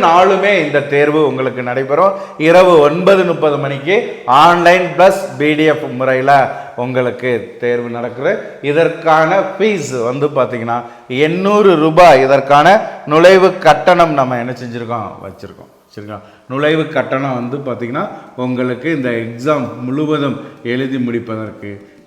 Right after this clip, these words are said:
எண்ணூறு ரூபாய் இதற்கான நுழைவு கட்டணம். இப்ப இருக்கக்கூடிய புதிய பாடத்திட்டத்தை அடிப்படையாக கொண்டு இந்த தேர்வு நடைபெறும். So, நம்ம கையேடு ப்ரொவைட் பண்றோம்.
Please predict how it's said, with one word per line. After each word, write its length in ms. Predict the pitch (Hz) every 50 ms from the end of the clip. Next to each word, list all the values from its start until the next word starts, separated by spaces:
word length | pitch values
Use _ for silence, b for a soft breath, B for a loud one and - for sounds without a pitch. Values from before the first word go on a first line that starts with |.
| - 117 123
எண்ணூறு 480 | 131 143 156 170 180 185 180 165 147 139 127 120 131
ரூபாய் 360 | 131 131 143 165 196 185 165 135 131 123
இதற்கான 500 | 117 120 104 - - 110 117 123 135 139 135 - - - 113 104
நுழைவு 300 | 107 113 113 117 113 104 - 110
கட்டணம். 400 | 104 101 120 120 147 180 196 - B B B B 139 151
இப்ப 240 | 147 139 - 185 165 156
இருக்கக்கூடிய 580 | 156 160 180 190 160 160 160 156 165 196 214 - -
புதிய 340 | 160 156 151 160 170 175 165 - - 151
பாடத்திட்டத்தை 840 | 143 147 151 156 165 165 160 160 - 147 - - 147 143 147 143 147 139 113
அடிப்படையாக 680 | 117 131 143 139 135 139 131 127 123 123 123 120 113 - -
கொண்டு 220 | 104 107 135 165 170 - - - - - -
இந்த 180 | 113 113 107 110 - 117
தேர்வு 260 | 110 110 107 117 117 104 104
நடைபெறும். 460 | 92 90 90 87 85 92 - - - _ _ _ _ _ _ _ b b b b b b b
So, 60 | 208 214 202 196
நம்ம 220 | 185 185 196 220 240 240 - - - 190
கையேடு 440 | 190 190 214 226 233 226 196 214 180 156 156
ப்ரொவைட் 360 | 175 165 165 185 190 160 151 147 165
பண்றோம். 360 | 160 160 156 180 202 214 208